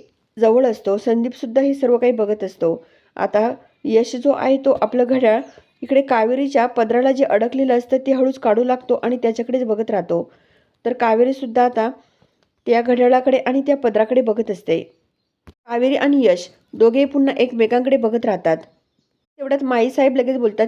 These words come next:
की, "दोन्ही नक्षत्र एकत्र आलेली आहेत. आशेचा किरण येईल आणि घरामध्ये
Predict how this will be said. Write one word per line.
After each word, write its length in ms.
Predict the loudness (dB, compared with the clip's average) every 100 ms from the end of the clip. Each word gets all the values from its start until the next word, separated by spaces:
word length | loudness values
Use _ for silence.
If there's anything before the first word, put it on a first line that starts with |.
| -2
की, 160 | -6 -6 -10 _ -2
"दोन्ही 340 | 2 4 4
नक्षत्र 460 | 2 0 0 0 2
एकत्र 440 | 0 0 -2 -2 -4
आलेली 300 | -4 -4 -6 -4
आहेत. 240 | -4 -4 -8 _ _ _ _ _ _ _ -20 _ _ _ _ _ _ _ _
आशेचा 480 | -4 -2 0 0 0
किरण 400 | 0 2 2 2
येईल 240 | 0 -2 0
आणि 160 | -2 0
घरामध्ये 440 | 0 0 0 0